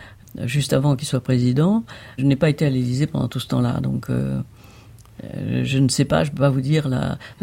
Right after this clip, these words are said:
Je, je, je re-, reste persuadée que les dîners officiels étaient un, inintéressants,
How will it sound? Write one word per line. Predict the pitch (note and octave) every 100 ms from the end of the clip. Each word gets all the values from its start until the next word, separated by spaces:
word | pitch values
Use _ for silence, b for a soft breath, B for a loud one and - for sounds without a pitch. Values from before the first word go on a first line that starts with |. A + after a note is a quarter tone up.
| -
Je, | C3 A2
je, | B2+ C3
je | B2+
re-, | B2+ C#3 G#2+ C#3+ -
reste | D#3+ D#3
persuadée | - D3 D3+ D3+
que | D#3
les | - B2+
dîners | C3 C#3+
officiels | C3+ A#2 B2+ E3 C#3
étaient | C3 - C3 A#2+
un, | - B B B
inintéressants, | C#3 D3+ C#3 D3 C3+ - G3+ A3+